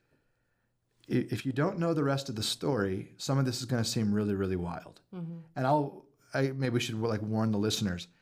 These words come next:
Speaker 1: We do know the story of Judges, and we know most of the story of the Bible, and Judges is still trippy.
Speaker 2: It is still weird.
Speaker 1: So, but I guarantee it's less trippy if you know what's going on other places and what it's trying to speak toward.
Speaker 2: Mm-hmm.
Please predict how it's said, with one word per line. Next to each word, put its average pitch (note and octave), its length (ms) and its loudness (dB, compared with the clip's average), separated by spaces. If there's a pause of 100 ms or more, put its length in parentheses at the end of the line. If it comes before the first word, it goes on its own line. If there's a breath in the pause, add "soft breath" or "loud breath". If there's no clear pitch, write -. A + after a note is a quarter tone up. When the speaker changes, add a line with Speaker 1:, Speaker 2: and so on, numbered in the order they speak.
(420 soft breath)
Speaker 1:
We C#3+ 220 2
do C3 320 0
know A#2 200 -2
the G2+ 120 -6
story F#2+ 280 2
of F#2 80 0
Judges, F#2 600 -4 (500)
and C#3 180 2
we C#3 80 2
know A#2+ 140 -2
most A2+ 220 -2
of - 60 -8
the G#2+ 60 -6
story A2 200 0
of G2 60 0
the G2 60 -4
Bible, G#2 320 0
and A2 140 0
Judges G#2+ 400 0
is G#2+ 120 2
still G#2 240 2
trippy. - 380 -6 (120)
Speaker 2:
It F3+ 100 2
is D#3 140 0
still C#3 180 -6
weird. A#2+ 280 -16 (300 soft breath)
Speaker 1:
So, D3 460 0 (280)
but C#3+ 140 2
I D3 80 4
guarantee E3 520 0
it's - 160 -2
less B2+ 340 0
trippy A2 640 -2
if A#2+ 200 -2
you B2+ 120 4
know A#2+ 360 2
what's A#2 300 0
going A2 280 2
on G#2 300 2
other G#2+ 180 0
places B2 560 0
and A2 220 -2
what A2+ 160 2
it's A#2 160 -2
trying G#2+ 260 0
to G2 80 0
speak - 460 -4
toward. - 320 -10
Speaker 2:
Mm-hmm. E3 240 -6